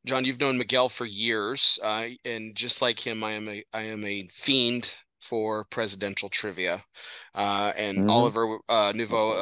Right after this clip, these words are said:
Speaker 1: of United Cigar was kind enough to put this segment together with me. And so we get to go back to school and, and talk a little presidential trivia with guests and everything. And so I have a, I have a question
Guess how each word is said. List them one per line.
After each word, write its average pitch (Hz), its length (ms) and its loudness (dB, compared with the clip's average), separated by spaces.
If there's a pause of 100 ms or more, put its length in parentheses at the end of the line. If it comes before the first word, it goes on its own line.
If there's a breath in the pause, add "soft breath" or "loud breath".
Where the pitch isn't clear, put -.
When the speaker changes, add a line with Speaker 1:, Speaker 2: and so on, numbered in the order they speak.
Speaker 1:
of 101 160 -8
United 113 260 -2
Cigar 107 240 2
was 104 140 0
kind 120 200 0
enough 113 200 -2
to 107 180 -2 (1080)
put 139 140 -6
this - 300 6
segment 131 360 0
together 120 360 -4
with 127 160 -10
me. 127 100 -8
And 120 80 -8
so 113 240 -6 (440 loud breath)
we - 60 -4
get 165 140 0
to - 80 2
go 156 100 0
back 151 200 2
to - 100 -6
school 147 260 -4
and, 127 200 -8
and 117 100 -12
talk 139 240 -2
a 131 40 -12
little 127 140 -6
presidential 127 540 -4
trivia 123 340 -4
with 117 160 -6
guests 120 380 6
and 131 80 -4
everything. 127 400 -4
And 110 180 -4
so 117 200 2
I 117 80 4
have 117 180 2
a, 110 180 0
I 120 60 2
have 127 120 2
a - 40 -10
question 165 640 0